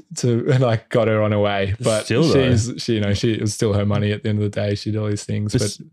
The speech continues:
Speaker 2: you provided that support. Do you know what I mean?
Speaker 1: Yeah.
Speaker 2: Like,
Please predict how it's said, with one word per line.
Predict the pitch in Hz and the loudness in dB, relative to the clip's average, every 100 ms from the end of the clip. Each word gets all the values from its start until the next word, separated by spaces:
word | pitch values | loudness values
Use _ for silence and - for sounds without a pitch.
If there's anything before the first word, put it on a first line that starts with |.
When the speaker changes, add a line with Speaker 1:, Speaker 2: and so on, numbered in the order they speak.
| _ | _
Speaker 2:
you | 110 110 | -8 -2
provided | 110 95 95 107 95 | 0 2 0 0 0
that | - | -4
support. | - - 98 98 - _ _ | -6 -2 0 0 -4 _ _
Do | - | -2
you | 107 | 2
know | 95 | 2
what | 92 | 2
I | |
mean? | 113 | 4
Speaker 1:
Yeah. | 127 110 | 4 4
Speaker 2:
Like, | 101 95 - | 2 0 -4